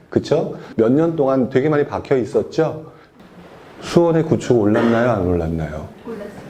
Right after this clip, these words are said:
Speaker 1: 올랐죠? 서울의 구축 올랐나요? 안 올랐나요?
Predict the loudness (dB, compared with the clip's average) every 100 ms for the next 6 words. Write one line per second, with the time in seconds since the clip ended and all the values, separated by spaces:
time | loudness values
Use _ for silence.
0 | -4 0 2 0 0 0 0 -4 -12 -16
1 | -18 -14 0 4 4 4 2 0 2 2
2 | 4 4 2 2 2 2 2 0 0 -2
3 | -6 -8 -12